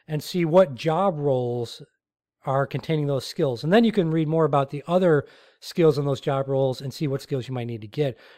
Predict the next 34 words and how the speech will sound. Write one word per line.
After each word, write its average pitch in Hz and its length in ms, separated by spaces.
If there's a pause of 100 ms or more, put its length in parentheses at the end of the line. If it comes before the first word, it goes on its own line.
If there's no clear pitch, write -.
Other 175 140
place 165 260
I 151 80
would 143 120
go 143 200
is 127 80
job 127 240
descriptions, 190 580
see 165 200
what 147 200
skills 139 340
you 143 140
match 131 340
up 131 160
with 120 240 (400)
in 143 140
that 139 120
job 123 260
description. 117 580 (560)
Uh, 127 100
but 170 160
again, 175 220
a 151 80
lot 190 140
of 190 60
times 160 260
you're 156 120
already 156 200
working 143 320
in 135 80
some 139 180
capacity 143 460
in 165 80
security. 180 440